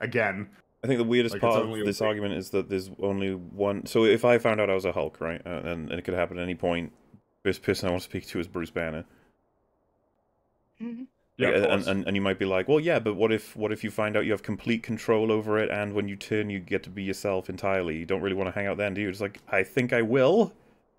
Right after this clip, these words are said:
Speaker 2: I want
Speaker 1: Well,
Speaker 2: studies
Speaker 1: yeah,
Speaker 2: done.
Speaker 1: right,
Speaker 2: I want
Speaker 1: like
Speaker 2: tests done."
Speaker 1: Well, I mean, what is one of the more, like, iconic sort of images of Bruce? It's from the T V show of him constantly having to, like, move to different places and go to different towns, like, constantly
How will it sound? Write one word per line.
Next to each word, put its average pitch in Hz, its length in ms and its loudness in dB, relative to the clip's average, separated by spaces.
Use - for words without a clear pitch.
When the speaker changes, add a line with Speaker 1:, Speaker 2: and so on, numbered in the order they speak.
Speaker 2:
I 76 80 2
want 113 100 2
Speaker 1:
Well, 110 140 0
Speaker 2:
studies 135 420 4
Speaker 1:
yeah, 127 80 2
Speaker 2:
done. 135 240 6
Speaker 1:
right, 165 100 0
Speaker 2:
I - 20 2
want 123 160 4
Speaker 1:
like - 80 -8
Speaker 2:
tests 135 240 0
done." 156 400 0
Speaker 1:
Well, 180 140 4
I 117 60 0
mean, 123 360 -2
what 139 240 0
is 147 160 -4
one 147 160 -4
of 120 120 -8
the 123 60 -8
more, 123 260 -2
like, 117 280 -8
iconic 110 560 -8
sort 120 180 -6
of 107 160 -10
images 110 420 -10
of 98 140 -14
Bruce? 98 340 -8
It's 107 120 -16
from 113 240 -6
the 107 80 -8
T 117 180 -8
V 107 180 -6
show 101 260 -8
of 92 100 -12
him 107 280 -8
constantly 107 600 -12
having 104 280 -8
to, 110 80 -10
like, 98 260 -6
move 104 640 -8
to - 80 -16
different 104 300 -8
places 101 480 -8
and 98 120 -10
go 101 120 -4
to 98 80 -6
different 95 300 -10
towns, 92 500 -10
like, 92 320 -10
constantly 101 680 -10